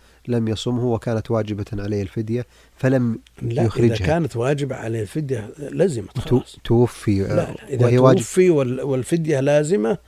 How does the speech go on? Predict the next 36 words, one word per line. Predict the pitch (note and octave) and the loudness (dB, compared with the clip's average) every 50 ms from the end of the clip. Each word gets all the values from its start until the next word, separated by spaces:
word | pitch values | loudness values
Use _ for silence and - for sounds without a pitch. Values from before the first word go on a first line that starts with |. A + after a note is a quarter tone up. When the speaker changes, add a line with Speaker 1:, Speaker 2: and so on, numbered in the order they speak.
| - - - _ _ _ - | -20 -20 -20 _ _ _ -8
Speaker 2:
ت-، | - - - - - - - - - | -6 -6 -6 -6 -8 -8 -8 -4 2
Speaker 1:
تبقى | - C3+ - - B2 A2 | 2 2 2 4 4 6
Speaker 2:
من، | F#2 | 6
Speaker 1:
الفدية. | - A#2 - F#3 | 4 4 4 2
Speaker 2:
من | G3+ F#3+ | 0 2
تركته. | F3 A3+ B3 B3 G#3+ - - G2+ - - _ _ _ _ _ _ _ _ _ _ _ _ _ - | 2 0 -2 -4 -4 -8 -12 -18 -20 -20 _ _ _ _ _ _ _ _ _ _ _ _ _ -16
Speaker 1:
نعم. | F2 F#2 - _ _ _ _ _ | -14 -14 -16 _ _ _ _ _
Speaker 2:
هذه | - C3+ B2 B2 C3+ | -10 -6 -2 0 0
من | B2+ A#2+ A#2 | 0 0 -2
الحقوق | A2 - - B2+ B2 - D3+ D#3+ F#3 G3+ G#3 G3+ - - D#3 | -4 -4 -6 -6 -4 0 4 6 8 8 8 8 4 -2 -2
المتعلقة | C3 B2+ B2 A2+ - A#2+ - - D#3+ G3 F3 E3+ - - G3+ | 0 0 0 -2 -4 -4 -4 -2 -2 0 0 -2 -2 -2 -4
بالتركة. | F3 E3 - - - A#2 G#2 - - - - - _ _ _ _ _ _ _ _ _ _ _ - | -6 -6 -10 -10 -10 -10 -10 -10 -18 -20 -20 -20 _ _ _ _ _ _ _ _ _ _ _ -20
Speaker 1:
نعم. | - - - _ _ - _ _ | -20 -20 -20 _ _ -20 _ _
Speaker 2:
صارت | - - - A2 A#2+ C#3 D#3+ F3 C#3 | -16 -10 -6 -4 -2 0 0 0 0
من | D3 C3 | 0 -2
الحقوق | A2 - - B2 - - C3+ C#3+ E3 - - | -2 -4 -6 -8 -4 -2 -2 -2 -2 -2 -6
المتعلقة | C3+ B2 A2+ G#2 - - - B2+ D3+ F3 F#3 | -6 -6 -8 -8 -8 -8 -8 -6 -6 -6 -2
Speaker 1:
فلا | - C3 B2+ C#3 | 2 4 6 6
يعدل | C#3 C3 A2+ | 6 6 4
Speaker 2:
بالتركة. | - A#2+ A2+ A2+ | 4 4 4 2
Speaker 1:
إلى | A2 G#2+ | 2 2
الصوم. | G2+ - - - F2+ E2 - _ _ _ - _ _ _ - | 0 -2 -4 -6 -6 -8 -10 _ _ _ -20 _ _ _ -8
Speaker 2:
فلا | - D3+ D#3+ G3+ | -4 0 0 0
يعدل | G#3+ E3 B2+ A#2+ A2 G#2 | 2 0 -2 -2 -4 -6
إلى | G2 F#2+ | -8 -10
الصوم. | - - - C3+ B2+ A#2 | -12 -12 -12 -12 -14 -16
Speaker 1:
نعم. | G2+ G2 G2+ _ _ _ _ _ _ _ _ - | -16 -18 -20 _ _ _ _ _ _ _ _ -20
نعم. | B2 - - _ _ _ _ _ - | -20 -20 -20 _ _ _ _ _ -10
Speaker 2:
لأن | A#2 A2 A#2 A#2+ | -6 -4 -2 0
ث-، | A#2+ - G3+ F#3+ D#3+ E3 | 4 6 6 6 8 8
لزمت | F3+ G3+ F#3 F3 F#3+ F3 D#3 - - | 8 10 10 10 10 8 8 6 2
الفدية | D3+ B2+ C3 G#3 G3 F#3+ G3+ | 2 2 4 4 6 6 6
في | E3 F3+ G3 F3+ | 6 6 2 4
ذمته. | D#3+ D#3+ C3 G#2+ F#2+ F#2+ - - - - - | 4 4 2 2 -2 -6 -12 -16 -20 -16 -14
Speaker 1:
نعم. | F#2 F#2 | -12 -10
نعم. | F2+ E2+ E2+ F#2 G2 | -10 -10 -12 -12 -16